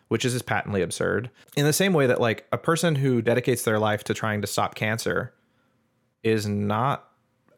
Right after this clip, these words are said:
driven by ideology. They just have a goal. They have a pro-social goal that is, like, the basis for why they wanna do the research they do. And so somebody who wants to, like, remedy racism and,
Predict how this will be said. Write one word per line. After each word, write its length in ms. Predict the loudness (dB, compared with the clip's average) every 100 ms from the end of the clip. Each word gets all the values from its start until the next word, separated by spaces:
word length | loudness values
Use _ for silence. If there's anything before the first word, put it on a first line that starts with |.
| -8
driven 440 | 0 2 2 2
by 180 | 2 0
ideology. 680 | 0 0 0 2 0 -2 -4
They 160 | 0 0
just 140 | 0
have 100 | 0
a 60 | 0
goal. 500 | 2 2 0 -2 -10 _ _
They 80 | -2
have 80 | 2
a 80 | 0
pro-social 640 | 2 0 2 0 2 0
goal 460 | 2 2 2 0 -2
that 260 | -2 0 2
is, 280 | 2 2
like, 320 | 0 0 -2 -10 -20 _ _ _ _ -4
the 180 | -2
basis 460 | 0 0 2 0 -2
for 200 | -2 0
why 240 | 0 0 2
they 120 | 2
wanna 220 | 2 0
do 120 | -2
the 100 | -2
research 400 | -2 -2 -2 -2
they 100 | -4
do. 260 | -2 -4 -6 -12 -20 -20 -12 -4
And 180 | -2
so 300 | 0 2 2
somebody 260 | 0 0 2
who 100 | 2
wants 220 | 2 2
to, 180 | 2 2
like, 260 | 2 -2 -4 -8
remedy 480 | -2 0 2 4 2
racism 640 | 2 0 0 -2 0 -2 -2
and, 400 | -2 -2 -2 -6